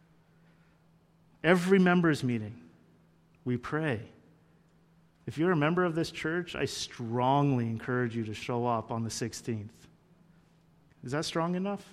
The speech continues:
Because we come to pray together. I encourage you to do that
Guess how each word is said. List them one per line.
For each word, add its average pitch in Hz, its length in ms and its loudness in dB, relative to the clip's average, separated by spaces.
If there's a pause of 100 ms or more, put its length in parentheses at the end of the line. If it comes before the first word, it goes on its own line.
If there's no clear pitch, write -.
(2750)
Because 139 320 -2
we 131 80 -2
come 139 260 -4
to - 100 -12
pray 127 340 -6
together. 113 580 -8 (1900)
I 127 60 -4
encourage 139 460 0
you 131 80 0
to 123 120 -8
do 131 240 -2
that 120 300 -10